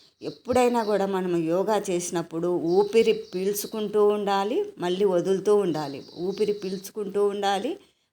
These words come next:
మళ్ళీ వదులుతూ ఉండాలి. ఎక్కడా కానీ కొత్తగా నేర్చుకున్న వాళ్ళు యోగా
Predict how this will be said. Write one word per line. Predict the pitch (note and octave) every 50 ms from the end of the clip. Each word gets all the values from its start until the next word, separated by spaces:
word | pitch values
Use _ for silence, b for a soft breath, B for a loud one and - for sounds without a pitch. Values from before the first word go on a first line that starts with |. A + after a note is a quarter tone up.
| _ -
మళ్ళీ | E3 F3+ F3+ F#3+ G3+
వదులుతూ | F#3+ F3+ F3 D3+ F#3+ F#3+ E3 - G3 F#3+
ఉండాలి. | F#3+ F3+ F3+ E3 D#3 D#3 D3+ A#2+ -
ఎక్కడా | - D#3+ - - _ - A#3 A3+ A3 A#3 A3 G#3+
కానీ | G#3 G#3 F#3 F3+ D#3+ F3 F3
కొత్తగా | E3+ F3 - E3+ - - _ - A3 G#3+ A3+ A3 A3
నేర్చుకున్న | F#3+ G3+ G3 G3 F#3+ F#3+ - - G3 F#3+ F3+ F3
వాళ్ళు | F3 E3 D#3+ E3 E3 F3+ B3 F4 B B B B B B _ _ _ -
యోగా | E3 F3 G3 G#3+ G#3+ G#3+ A#3